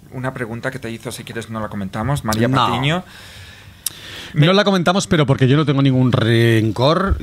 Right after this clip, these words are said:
Speaker 2: yo me llevo bien
Speaker 1: Me
Speaker 2: con
Speaker 1: pareció
Speaker 2: María
Speaker 1: que no
Speaker 2: ahora.
Speaker 1: pro-, que, que eso
Speaker 2: Que no procedía.
Speaker 1: no procedía ahí, sinceramente.
Speaker 2: Bueno, pero todos nos equivocamos, ¿eh? María, a mí
Speaker 1: O
Speaker 2: me
Speaker 1: sea,
Speaker 2: di-
Speaker 1: que eso, en todo caso, se, se pregunta después, o...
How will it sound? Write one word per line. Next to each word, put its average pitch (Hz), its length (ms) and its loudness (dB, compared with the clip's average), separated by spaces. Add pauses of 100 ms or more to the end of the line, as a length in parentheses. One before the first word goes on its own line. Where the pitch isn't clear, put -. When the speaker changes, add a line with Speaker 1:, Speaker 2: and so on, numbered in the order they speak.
Speaker 2:
yo 104 200 -4
me 101 140 -4
llevo 98 180 -2
bien 98 160 -4
Speaker 1:
Me 185 100 0
Speaker 2:
con 180 140 2
Speaker 1:
pareció 101 180 2
Speaker 2:
María 95 60 2
Speaker 1:
que 87 40 2 (100)
no 82 60 0
Speaker 2:
ahora. 78 160 -4
Speaker 1:
pro-, - 120 -20
que, 147 360 -2
que 143 180 -6
eso 165 300 -4
Speaker 2:
Que 151 100 4
no 165 80 2
procedía. 120 480 -6
Speaker 1:
no 156 120 0
procedía 117 520 -4
ahí, 95 220 -10 (240)
sinceramente. 101 720 -8 (320)
Speaker 2:
Bueno, 80 120 -6
pero 80 100 -6
todos 80 180 -4
nos 87 120 -4
equivocamos, 73 540 -10
¿eh? 92 180 -8 (460)
María, 80 540 -4
a 78 40 -6
mí 78 120 -8
Speaker 1:
O - 40 -6
Speaker 2:
me 147 60 -2
Speaker 1:
sea, 139 140 -2
Speaker 2:
di- 139 80 -6
Speaker 1:
que 143 80 0
eso, 151 320 -2
en 135 100 -6
todo 143 240 -4
caso, 143 280 -4
se, 139 240 -10
se - 180 -12
pregunta 123 340 -8
después, 131 520 -2
o... 117 220 -6